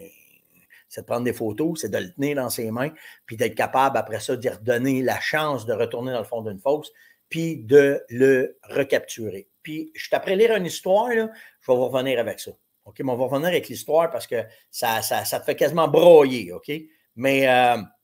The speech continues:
je suis tanné un peu des esti-, extrémistes qui viennent tout le temps remettre en question ce qu'on fait, puis la façon qu'on le fait, puis comment est-ce que c'est. OK ? Il a été lâché, ça a été correct,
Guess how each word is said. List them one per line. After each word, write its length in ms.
je 80
suis 80
tanné 400
un 120
peu 200
des 200
esti-, 320
extrémistes 640
qui 80
viennent 200
tout 80
le 100
temps 140
remettre 240
en 80
question 400
ce 60
qu'on 220
fait, 180
puis 100
la 80
façon 280
qu'on 140
le 80
fait, 120
puis 100
comment 260
est-ce 180
que 120
c'est. 180
OK ? 180
Il 680
a 40
été 220
lâché, 560
ça 160
a 40
été 220
correct, 460